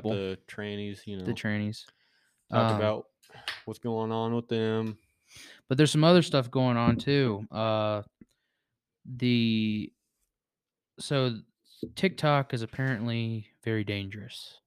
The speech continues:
Speaker 2: Very
Speaker 1: And it's taking,
Speaker 2: dangerous to our democracy.
Speaker 1: taking our info.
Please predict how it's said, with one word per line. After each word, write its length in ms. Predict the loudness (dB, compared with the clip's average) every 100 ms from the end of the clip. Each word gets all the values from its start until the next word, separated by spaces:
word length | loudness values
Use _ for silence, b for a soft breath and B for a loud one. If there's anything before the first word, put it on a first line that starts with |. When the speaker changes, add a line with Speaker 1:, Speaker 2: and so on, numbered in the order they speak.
| _ _ -20 _ _ _ _
Speaker 2:
Very 140 | -2 2
Speaker 1:
And 80 | 2
it's 100 | 2
taking, 160 | 2
Speaker 2:
dangerous 380 | 2 2 -2 -4
to 120 | -2 0
our 120 | 0
democracy. 760 | 0 -2 -2 -4 -8 -8 -10 _ _ -2
Speaker 1:
taking 360 | 2 4 4
our 180 | 4 4
info. 540 | 2 0 -4 -6 -6